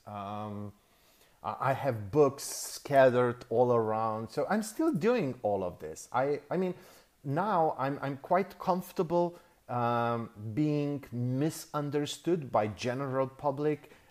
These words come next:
uh, being seen as, as crazy, as different. So I'm comfortable being uncomfortable. Uh, but, you know, in the beginning, um, in, because I'm a very social person, um,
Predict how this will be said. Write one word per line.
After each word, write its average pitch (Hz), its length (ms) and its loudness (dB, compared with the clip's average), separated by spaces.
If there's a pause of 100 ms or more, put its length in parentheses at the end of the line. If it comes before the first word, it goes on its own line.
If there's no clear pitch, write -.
uh, 104 220 2
being 127 400 -2
seen 135 600 -4
as, - 240 -10
as - 240 -10
crazy, 139 720 0
as 90 240 -4
different. 156 680 -4
So 95 220 -2
I'm 101 220 -4
comfortable 143 580 -2
being 135 480 -4
uncomfortable. 156 960 -2 (400)
Uh, 110 380 0
but, 127 360 0 (180)
you 175 120 -2
know, 139 300 4
in 127 180 -2
the 123 100 0
beginning, 120 760 -2 (540)
um, 110 480 -2 (220)
in, 127 220 -4 (220)
because 127 320 0
I'm 123 180 0
a 120 40 2
very 120 280 0
social 139 640 2
person, 127 680 -2 (400)
um, 101 380 -2